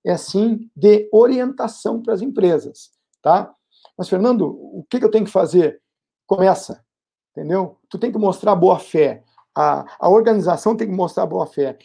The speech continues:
Eu já comecei a política de segurança, eu já tenho aqui um, um,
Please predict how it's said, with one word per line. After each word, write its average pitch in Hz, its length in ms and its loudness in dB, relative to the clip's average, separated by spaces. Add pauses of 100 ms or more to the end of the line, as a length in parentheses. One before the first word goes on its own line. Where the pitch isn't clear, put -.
(160)
Eu 202 80 -6
já 214 120 0
comecei 190 360 -6
a 180 60 -2
política 165 500 -8
de - 80 -14
segurança, 180 720 -8 (320)
eu 196 140 2
já 190 160 2
tenho 202 340 0
aqui 175 480 -4 (240)
um, 170 100 -6
um, 165 480 -6